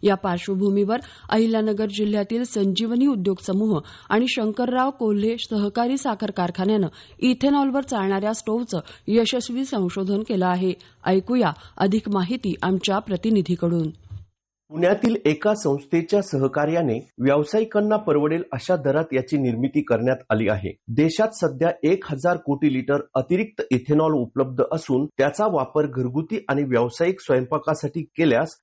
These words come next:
Speaker 2: गॅसवरील अवलंबित्व कमी होऊ शकते. हा पर्याय व्यावसायिक गॅसपेक्षा अधिक किफायतशीर ठरण्याची शक्यता आहे. या संशोधनाबाबत आणि त्याच्या उपयोगितेबाबत बोलताना संजीवनी उद्योग समूहाचे अध्यक्ष विवेक कोले म्हणाले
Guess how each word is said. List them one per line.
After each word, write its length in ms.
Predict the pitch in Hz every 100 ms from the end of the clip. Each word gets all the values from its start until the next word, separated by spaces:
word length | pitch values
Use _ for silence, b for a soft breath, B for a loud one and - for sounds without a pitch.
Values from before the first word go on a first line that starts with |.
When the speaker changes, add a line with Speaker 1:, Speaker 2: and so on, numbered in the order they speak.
| 127
Speaker 2:
गॅसवरील 520 | 135 196 - 151 147 147 -
अवलंबित्व 580 | 120 131 165 180 190 202
कमी 300 | 196 123 131
होऊ 220 | 123 131
शकते. 440 | 127 127 - - -
हा 180 | - 214
पर्याय 420 | 214 156 135 143
व्यावसायिक 580 | 139 120 123 196 214 160
गॅसपेक्षा 540 | 147 139 - 127 - - -
अधिक 380 | 113 123 226 -
किफायतशीर 540 | 160 147 135 131 - 180 -
ठरण्याची 400 | 120 120 120 160
शक्यता 400 | 123 - 110 117 104
आहे. 200 | 98 95 -
या 200 | 180 226 - 117
संशोधनाबाबत 1000 | - 147 151 214 214 160 156 139 123 127 156 -
आणि 200 | 165 190
त्याच्या 340 | 156 143 196 -
उपयोगितेबाबत 1120 | 131 156 180 190 202 214 214 165 131 123 139
बोलताना 640 | 127 117 117 180 196 151 160 -
संजीवनी 580 | - 151 151 202 226
उद्योग 380 | 220 139 117 160
समूहाचे 560 | - 135 135 151 165 220 220
अध्यक्ष 420 | 117 110 135 -
विवेक 420 | 131 131 180 190
कोले 260 | - 127 131
म्हणाले 580 | 120 123 135 110 165